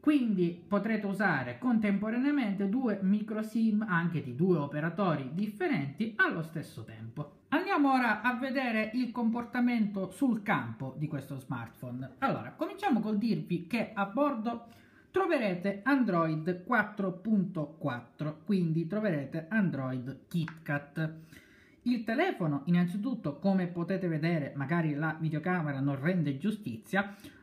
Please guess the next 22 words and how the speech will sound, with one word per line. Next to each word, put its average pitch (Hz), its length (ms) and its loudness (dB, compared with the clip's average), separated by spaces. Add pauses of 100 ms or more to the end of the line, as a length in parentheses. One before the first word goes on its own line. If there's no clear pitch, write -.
(100)
ha 311 280 6
uno 294 180 4
schermo 180 440 2
estremamente 185 720 2
luminoso 180 800 4
e 208 120 2
ben 180 420 4
definito. 113 760 -4 (680)
L-, 185 680 4
l'intero 202 520 4
sistema 208 380 0
operativo 202 640 2
è, 202 300 2
eh, 156 280 0
sufficientemente 202 1120 0
fluido, 143 600 0
la 156 360 2
navigazione 170 880 0
tra 156 160 -2
le 160 120 0
varie 165 340 0
schermate 196 840 0